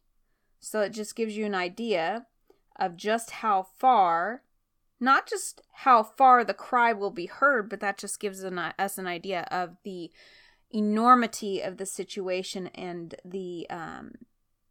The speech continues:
the level of despair of the people. "The bravest warriors of Moab will cry out in utter terror.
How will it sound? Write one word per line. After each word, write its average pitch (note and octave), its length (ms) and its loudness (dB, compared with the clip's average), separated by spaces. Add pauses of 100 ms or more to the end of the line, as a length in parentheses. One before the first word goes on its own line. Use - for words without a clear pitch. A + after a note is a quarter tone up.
(200)
the G3 180 0
level G3 320 6
of F3 140 0
despair - 800 -6 (160)
of F3 160 -10
the F3+ 100 -10
people. F3+ 460 -12 (1300)
"The G#3 80 -2
bravest A#3+ 640 2
warriors G#3+ 580 0
of F3+ 140 -10
Moab G3 420 2
will E3+ 100 -10
cry F#3 360 -4
out E3+ 280 -2
in - 240 -14
utter G3 300 0
terror. F#3 560 -8